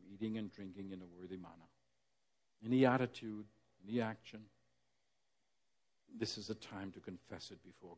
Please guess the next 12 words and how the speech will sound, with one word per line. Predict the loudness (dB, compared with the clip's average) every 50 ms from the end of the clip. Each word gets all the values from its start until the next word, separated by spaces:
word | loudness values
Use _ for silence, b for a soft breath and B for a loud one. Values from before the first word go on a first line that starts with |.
| -18 -20 -20
God. | -18 -20 -20 -20 _ _ _ _ _ _ -2
And | 2 4
remember, | 4 6 6 4 4 2 0 -2 -4 -4 -4 -8 -18 -20 -20 _ _ _ _ _ _ _ _
no | -2 2
matter | 4 4 6 6 4
what | 4 4 4 6 6
it | 6 4 4
may | 4 4 4
be, | 4 2 2 0 2
God | 2 0 0 2 0 -2 -4
will | -6 -10 -10 -12
forgive. | -16 -16 -14 -14 -14 -14